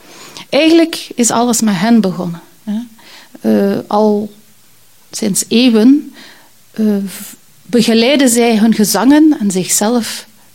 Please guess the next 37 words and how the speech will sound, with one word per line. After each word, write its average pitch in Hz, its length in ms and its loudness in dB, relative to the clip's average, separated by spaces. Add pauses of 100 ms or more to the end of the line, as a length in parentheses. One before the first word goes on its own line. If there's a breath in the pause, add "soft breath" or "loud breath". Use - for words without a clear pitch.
(200)
met 196 240 -6
handgeklap. - 800 -2 (1300 loud breath)
En 208 300 2
op 226 160 0
een 285 100 4
bepaald 262 380 0
moment 233 360 4
is 269 160 0
er 247 100 0
iemand 247 300 4
die 240 120 0
de 226 120 -2
idee 214 360 0
gehad 240 360 0
heeft 240 280 0
van: 196 180 -6
"Kijk, 254 340 -6 (300)
wij 214 200 -2
zouden 226 300 0
die 220 140 -2
vrouwen 233 340 0
een 233 60 4
beetje 220 240 2
moeten 214 240 2
ondersteunen 233 800 2
daarin." 247 540 2 (720 loud breath)
En 208 180 2
zo 240 320 2
zou 220 300 0
de 208 120 -4
djembe 208 420 0
ontstaan 190 460 -4
zijn. - 240 -10 (320)
En 196 400 -4
sinds 214 360 0
dan 226 480 0
gaat 214 500 -4